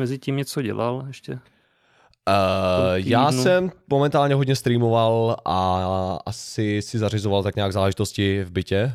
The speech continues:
Speaker 2: které ještě do
Speaker 1: Hmm.
Speaker 2: teďka nemám zařízené. Znáte to takové, to, když se přestěhujete a ještě, ještě hýbete,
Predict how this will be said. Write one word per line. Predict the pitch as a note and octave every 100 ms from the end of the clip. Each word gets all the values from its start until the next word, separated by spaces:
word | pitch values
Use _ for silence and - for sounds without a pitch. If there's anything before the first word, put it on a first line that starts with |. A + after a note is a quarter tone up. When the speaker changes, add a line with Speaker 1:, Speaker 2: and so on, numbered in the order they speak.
| G#2+
Speaker 2:
které | - F2+ E2+
ještě | F#2 G#2
do | G#2
Speaker 1:
Hmm. | D3
Speaker 2:
teďka | A#2+ A#2
nemám | A2 G#2
zařízené. | G#2+ G#2+ A2 B2+
Znáte | G2+ F#2+
to | G2
takové, | G2 G2+
to, | F#2+
když | F#2+ G2+
se |
přestěhujete | F#2 G2 G#2 G2+ G2 F#2
a |
ještě, | F#2+ -
ještě | E2+ - G#2
hýbete, | G2 G2 G2+ G#2+